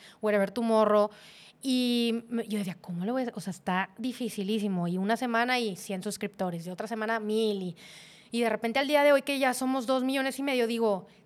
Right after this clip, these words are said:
claro, es que al final, si tú le empiezas a dar como soluciones a las personas a través de tu contenido,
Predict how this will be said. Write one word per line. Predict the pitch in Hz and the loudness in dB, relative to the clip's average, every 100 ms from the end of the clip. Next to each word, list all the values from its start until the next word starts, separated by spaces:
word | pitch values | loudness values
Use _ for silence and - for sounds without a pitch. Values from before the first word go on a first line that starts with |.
| _ | _
claro, | 233 262 254 214 | 4 6 6 2
es | 214 | 0
que | 262 | -2
al | 262 | 0
final, | 254 254 226 | 0 0 0
si | - 220 | -2 -12
tú | - 262 262 | -6 -4 -2
le | 269 | -4
empiezas | 262 277 262 269 262 | -4 -4 -2 -2 0
a | |
dar | 254 220 214 | 2 0 -2
como | 233 240 233 226 | -6 -2 -2 -4
soluciones | - 214 208 214 208 208 254 | -8 -6 -6 -6 -6 -4 -2
a | |
las | 240 - | -4 -4
personas | - 185 - 214 190 190 | -8 -8 -6 -6 -6 -8
a | |
través | 196 185 185 | -6 -6 -4
de | 202 | -6
tu | 202 - | -6 -4
contenido, | 214 190 185 185 214 190 175 | -4 -4 -6 -2 0 0 -4